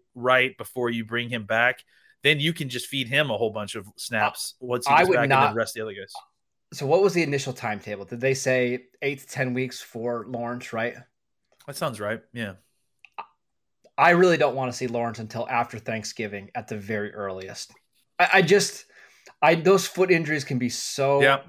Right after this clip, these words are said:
Speaker 2: bad. There's absolutely no rush to try to get him back on the field. I would just rather have him ready to go by January rather than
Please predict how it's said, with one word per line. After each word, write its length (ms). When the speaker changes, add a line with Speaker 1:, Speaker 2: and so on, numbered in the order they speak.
Speaker 2:
bad. 500
There's 260
absolutely 520
no 180
rush 460
to 100
try 180
to 80
get 160
him 200
back 280
on 80
the 80
field. 400
I 140
would 180
just 240
rather 240
have 240
him 180
ready 220
to 40
go 140
by 140
January 640
rather 260
than 360